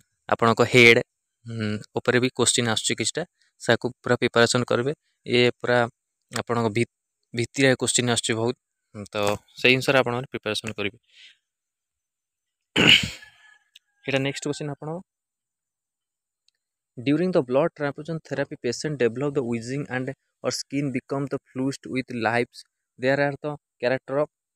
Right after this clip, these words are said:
hemocyl reaction, Alger reaction, transfusion reaction, thrombotic reaction। ଏ ଗୋଟେ ପ-, ଉପରେ ଗୋଟେ କୋଶ୍ଚିନ୍ ଆର ଦେଇଥିଲା, wheezing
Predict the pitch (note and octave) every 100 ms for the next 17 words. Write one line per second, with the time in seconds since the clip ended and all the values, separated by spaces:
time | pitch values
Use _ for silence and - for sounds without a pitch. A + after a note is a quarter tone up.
0 | _ _ _ _ _ B2+ C3 C3 C3 B2
1 | B2+ - C#3+ - A#2+ A#2+ B2+ B2+ A#2 -
2 | - C#3 - A#2 - B2 C3 B2 B2 -
3 | D3+ - _ _ _ A#2+ - B2 A#2+ B2
4 | A#2+ A#2 A2 A2 G2+ C3 C#3 _ B2 -
5 | - _ C3+ C3+ C3+ B2+ B2+ - B2+ B2
6 | A#2+ A#2 C3+ D#3+ B2 A#2+ C3+